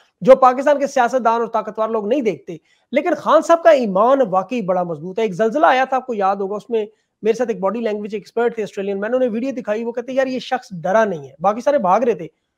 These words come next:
उनके दौर इक़्तिदार में, तो वो उधर ही बैठे हुए थे। फिर हमने देखा, वो जब रेंजर्स ने हमला किया, वो उसी तरह बैठे हुए स्टिल। बाकी सब लोग डर रहे हैं, इधर उठ रहे हैं, इंसानी फितरत है।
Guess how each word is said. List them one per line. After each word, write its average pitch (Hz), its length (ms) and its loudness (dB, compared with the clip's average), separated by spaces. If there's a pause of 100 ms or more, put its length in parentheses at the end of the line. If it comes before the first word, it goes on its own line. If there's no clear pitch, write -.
(220)
उनके 220 220 0
दौर 208 200 0
इक़्तिदार 175 400 -2
में, 185 120 -10
तो 247 80 -6
वो 294 100 0
उधर 311 180 0
ही 311 80 0
बैठे 202 240 4
हुए 170 220 -6
थे। 147 60 -12 (340)
फिर 285 120 6
हमने 277 200 6
देखा, 277 220 4
वो 294 120 2
जब 233 180 4
रेंजर्स 233 300 2
ने 269 60 2
हमला 220 260 2
किया, 269 200 0
वो 277 120 0
उसी 277 160 -6
तरह 285 140 2
बैठे 226 260 -2
हुए 226 100 -2
स्टिल। 208 280 -10 (460)
बाकी 226 220 0
सब 285 200 2
लोग 277 160 6
डर 240 180 6
रहे 254 140 2
हैं, 233 80 0
इधर 247 120 2
उठ 247 240 -6
रहे 247 100 -4
हैं, 247 80 -6
इंसानी 240 320 -6
फितरत 233 380 -6
है। - 120 -18